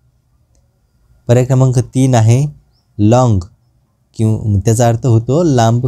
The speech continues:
किंवा फार काळ. आणि पर्याय क्रमांक चार आहे मेजरमेंट म्हणजे मोजमाप आणि मापन. लेंथ हा जो शब्द आहे तो बऱ्याच वेळा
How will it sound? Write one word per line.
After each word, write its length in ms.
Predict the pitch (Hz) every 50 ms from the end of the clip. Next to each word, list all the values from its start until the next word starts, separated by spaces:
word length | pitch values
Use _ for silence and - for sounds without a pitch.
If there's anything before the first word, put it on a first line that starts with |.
| 117 - -
किंवा 280 | 117 107 110 123 151 147 -
फार 260 | - - 117 113 110
काळ. 340 | 101 - - 104 95 92 87 - - - _ _ _ _ _ _ _ _ -
आणि 160 | 117 117 120
पर्याय 340 | 113 117 127 123 127 131 127 120 123 - _ _ _ -
क्रमांक 400 | 120 113 117 120 120 117 110 120
चार 420 | 110 - - - 120 127 131 120
आहे 560 | 104 95 87 87 107 131 151 151 147 - _ _ _ _
मेजरमेंट 600 | - 104 113 117 117 127 123 120 117 104 90 85 85 90
म्हणजे 180 | 104 101 107
मोजमाप 720 | 101 101 104 107 113 104 104 107 107 120 139 143 - - 101
आणि 240 | 101 107 131 160 170 - _ _ _ _ _ _ _ _ _ _ _ _ _ _ _ _ _ _ _ _ _ _ _ _
मापन. 440 | 107 104 95 90 92 - 90 80 82 87 - _ _ _ _ _ _ _ _ _ _ _ _ _ _ _ _ _ -
लेंथ 280 | 117 123 143 156 151 143
हा 100 | 139 147
जो 120 | 143 151
शब्द 260 | 147 160 147 147 147
आहे 220 | 147 135 127 131 131
तो 100 | - 135
बऱ्याच 440 | 117 120 117 117 123 131 127 - 139
वेळा 300 | 120 104 110 120 139